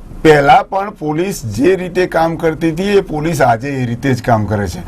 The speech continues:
હું તો એમ માનું છું કે કાયદાની કડકાઈનો જે જોરશોરથી જાહેરાત કરવામાં આવી, સજા વધારી દીધી, હવે દારૂબંધી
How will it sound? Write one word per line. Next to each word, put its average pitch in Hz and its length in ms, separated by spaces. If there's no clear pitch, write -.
હું 170 160
તો 220 120
એમ 226 180
માનું 220 380
છું 226 140
કે 226 180
કાયદાની 208 480
કડકાઈનો 208 1120
જે 170 200
જોરશોરથી 185 640
જાહેરાત 165 480
કરવામાં 160 380
આવી, 160 80
સજા 160 300
વધારી 151 400
દીધી, 151 320
હવે 147 200
દારૂબંધી 147 560